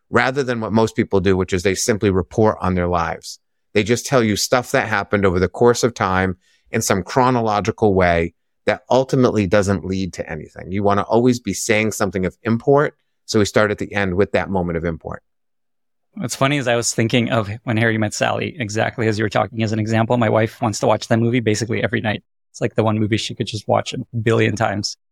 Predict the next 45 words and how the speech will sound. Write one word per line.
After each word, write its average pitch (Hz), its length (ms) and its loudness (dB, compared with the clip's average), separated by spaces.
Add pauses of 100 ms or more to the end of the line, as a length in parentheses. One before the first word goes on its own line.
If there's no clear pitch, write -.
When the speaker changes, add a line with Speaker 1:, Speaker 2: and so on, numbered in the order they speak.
(500)
Speaker 1:
Well, 147 140 4
that's 202 260 0
the 262 60 2
power 185 340 4
of 110 80 0
story. 117 500 4
I 113 120 -2
tell 170 180 2
people 135 240 2
this 120 180 2
all 98 120 4
the 82 80 -10
time. 123 360 -2
You 92 60 0
know, 98 100 2
why 98 220 2
are 110 80 0
we 104 80 0
telling 98 240 0
stories? 101 420 2 (500)
You've 147 260 2
never 175 500 2
asked 127 560 -2
to 120 100 4
see 127 200 0
a 123 60 4
PowerPoint 113 600 0
presentation 98 540 0
a 87 60 -2
second 85 320 -2
time. 80 260 -14 (480)
You, 107 340 -4
you've 127 220 4
never 156 240 2
gone 127 300 0
to 120 80 2
bed 113 240 2
and 95 180 0
dreamt 123 420 0 (120)
about 95 240 2
a 87 40 -2
PowerPoint 92 520 0
presentation. 90 560 0
You've 95 140 2
never 135 380 2